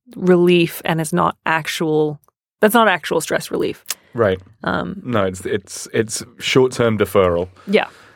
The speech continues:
Speaker 2: uh, that compounds the problem.
Speaker 1: Um, and it sounds like your strategies in the past have been, I review the bank accounts. I've tried setting a budget for him,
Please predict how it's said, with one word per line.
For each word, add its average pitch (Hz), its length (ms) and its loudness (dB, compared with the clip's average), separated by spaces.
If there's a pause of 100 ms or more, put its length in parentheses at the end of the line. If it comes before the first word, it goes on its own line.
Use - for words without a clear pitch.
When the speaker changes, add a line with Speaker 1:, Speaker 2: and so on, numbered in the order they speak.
(200)
Speaker 2:
uh, 95 240 2
that 92 160 -2
compounds 92 440 -4
the 92 60 -16
problem. 87 440 -4 (460)
Speaker 1:
Um, 170 360 -2
and 208 100 6
it 208 120 2
sounds 214 260 4
like 196 180 2
your 196 80 2
strategies 185 560 2
in 175 60 -2
the 180 80 0
past 269 440 -2
have 180 220 -2
been, 170 480 0 (840)
I 185 240 2
review 175 420 2
the 165 80 0
bank 160 320 0 (320)
accounts. 170 640 -6 (580)
I've 180 180 0
tried 175 260 0
setting 175 260 2
a 160 40 -2
budget 165 300 0
for - 120 -10
him, 170 480 -2